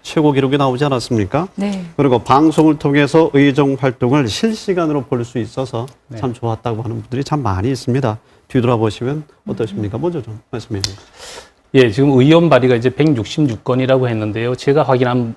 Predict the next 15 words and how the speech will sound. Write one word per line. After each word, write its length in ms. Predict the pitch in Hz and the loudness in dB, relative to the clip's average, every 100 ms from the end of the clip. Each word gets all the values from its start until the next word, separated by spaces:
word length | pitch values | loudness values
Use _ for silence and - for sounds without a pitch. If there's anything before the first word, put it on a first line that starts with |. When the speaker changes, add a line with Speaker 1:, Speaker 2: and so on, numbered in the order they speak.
| - | -4
Speaker 3:
바로는 640 | 113 120 120 104 113 107 | 0 2 2 -2 -4 -6
지금 260 | - 120 113 | -8 -8 -4
의원 300 | 117 131 131 | 0 0 0
발의, 220 | 117 120 _ - | -2 -4 _ -2
그 600 | 120 113 110 110 107 110 | 0 2 0 0 -2 -4
우리 160 | 123 113 | -4 -2
조례, 220 | 127 131 | 2 4
의원 340 | 127 127 139 123 | 4 4 4 2
조례 220 | 127 131 | 2 2
발의가 500 | 107 107 113 139 104 | 2 -2 2 2 2
지금 260 | - 123 | -2 -4
백육십 520 | 110 135 123 95 - - | 2 2 2 -2 -8 -6
건으로 340 | 156 156 143 | -2 0 0
되어 180 | 113 104 | 2 0
있고요. 440 | 95 - 104 131 | -2 -6 -8 -8